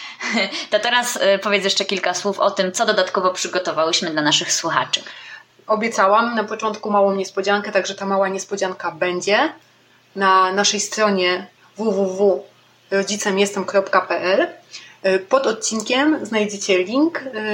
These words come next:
Speaker 2: do P D F-a z zabawami, które są podzielone właśnie na osiem obszarów inteligencji wielorakich. Także zapraszamy na naszą stronę, możecie sobie tam pobrać tego P D F-a i życzymy miłej zabawy.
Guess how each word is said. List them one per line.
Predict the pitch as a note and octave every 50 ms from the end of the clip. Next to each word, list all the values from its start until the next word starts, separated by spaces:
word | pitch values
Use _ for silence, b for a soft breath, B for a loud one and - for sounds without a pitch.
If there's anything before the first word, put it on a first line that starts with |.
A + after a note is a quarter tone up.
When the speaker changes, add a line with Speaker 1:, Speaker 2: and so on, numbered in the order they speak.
| G#3 G#3 G#3+ G#3+ G#3 G#3 - - _ _
Speaker 2:
do | - A3 A3
P | A3 A3 - A3 G3+
D | F#3+ G#3 G#3+
F-a | A3 G#3+ - A3+ A#3 - - - -
z | C4+ C4+
zabawami, | F#4 F#4 - D#4+ A#3+ G3 F3 E3+ F3 F3+ G3 G3+ - - - _ - D#4+ - -
które | - - C#4+ C#4+ C#4 C#4 C4+ C4+ C4+
są | - A#3 A3
podzielone | G#3 A3 G3+ G3 F#3+ G3 G3+ G3 G3
właśnie | F#3+ F#3+ F#3 - G3+ F#3
na | F3+ F3 F3+ - -
osiem | - F3+ - C4 A#3 F#3+
obszarów | F#3 F#3 - G3+ F#3+ F#3+ F#3+ - -
inteligencji | B3+ A#3+ - G#3+ G3 F3 F3+ F3 F3 - - F#3
wielorakich. | G3 G3 G#3 G#3 G3+ F#3+ - - - - - B B B B B B
Także | - F#3 - - E3+ - - - _
zapraszamy | - - B3+ C4 - D#4+ D#4+ D4+ - D#4 D#4+ D#4+ E4
na | D#4+ D#4+
naszą | D#4+ E4 D#4 - E4 E4+ D#4
stronę, | - - D#4+ D#4 D#4+ E4+ E4+ E4+ E4+ B B B B B B B _
możecie | G3 G3+ G3+ G3+ G3 G3 G3
sobie | - G3+ F#3 F3+
tam | F3 - F3 E3+
pobrać | F3 - G3 F#3+ F3+ F3+
tego | - - F#3 F3+ E3+
P | E3+ - F3+
D | F3 F3
F-a | G#3 C#4+ D4 - D#4 D#4+ F4 E4+ - - b b b b _ _ -
i | G4+
życzymy | F#4 D4 C4 - - F#3+ F3+ G#3 A#3 - - _ _ _
miłej | F#3+ F3+ E3+ F3 F#3 G#3 - - _ _
zabawy. | - B3+ C4+ C4+ B3+ G#3 E3 -